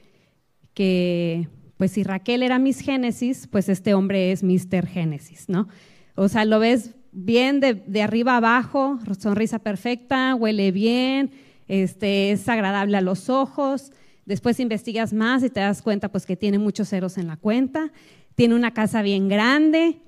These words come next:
y luego, pues, ya ahí volteas a ver a la esposa y dices, "Ay, pues, se parece a Lea". Y dices, "La suerte de la fea, la bonita la desea". Y luego me puse a pensar en otro escenario,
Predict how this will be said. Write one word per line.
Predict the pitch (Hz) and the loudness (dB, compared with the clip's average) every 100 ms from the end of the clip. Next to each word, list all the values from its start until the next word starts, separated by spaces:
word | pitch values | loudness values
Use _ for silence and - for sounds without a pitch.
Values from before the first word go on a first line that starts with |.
| - | 0
y | 247 | 6
luego, | 254 269 294 | 6 6 4
pues, | 285 240 | 4 4
ya | 247 262 | 4 4
ahí | 277 | 4
volteas | 269 254 254 247 240 | 4 2 2 2 2
a | 240 | 0
ver | 240 | 0
a | 247 | 0
la | 226 | 0
esposa | 196 - 240 240 269 240 - - _ | -2 0 0 0 -2 -4 -6 -20 _
y | - 208 | -2 0
dices, | 202 202 - 196 185 | 2 2 0 -2 -2
"Ay, | 196 - - | -6 -18 -10
pues, | - 190 | -6 -4
se | 185 | -4
parece | 185 185 190 247 | -4 -2 -2 0
a | 240 | 2
Lea". | 196 185 214 254 - - _ _ _ _ | 2 2 0 -4 -12 -20 _ _ _ _
Y | 240 240 | 8 8
dices, | 240 233 240 | 8 4 2
"La | 233 226 | 2 2
suerte | 277 294 320 330 | 4 6 8 8
de | 302 262 | 8 8
la | 240 | 4
fea, | - 302 339 359 - - - | 4 4 6 2 -4 -14 -6
la | 208 | 0
bonita | 208 214 240 - 262 | 2 2 2 0 0
la | 247 | 4
desea". | 220 196 185 160 160 - - _ - | 4 2 -2 -8 -10 -18 -20 _ -4
Y | 254 | 2
luego | 269 311 | 4 6
me | 339 330 | 4 0
puse | 330 339 | -2 -4
a | 320 | -2
pensar | 330 294 277 277 | 0 2 2 2
en | 277 | 0
otro | 269 277 | -2 -2
escenario, | 262 277 262 240 208 196 202 | -2 -2 0 2 2 0 -2